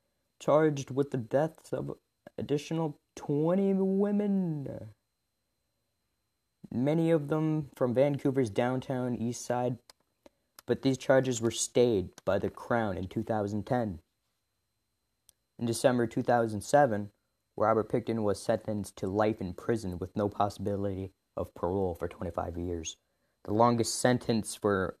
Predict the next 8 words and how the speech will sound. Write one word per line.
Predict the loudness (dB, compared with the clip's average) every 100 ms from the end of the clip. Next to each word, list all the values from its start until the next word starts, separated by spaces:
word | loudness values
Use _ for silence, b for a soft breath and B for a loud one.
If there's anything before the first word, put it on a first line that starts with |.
| -12
murder | -6 -2 0 0 0 -2
under | -4 -6
Canadian | -6 -4 -2 -4 -4
law. | -4 -4 -4 -8 _ _ _ _ _ _ _ _ _ _ _ -20 _ -20 _ _ _ _ _ _ _ _ _ _ _ _ _ 2
During | 6 6 6
the |
trial's | 6 8 10 8 2
first | 2 4 4 -2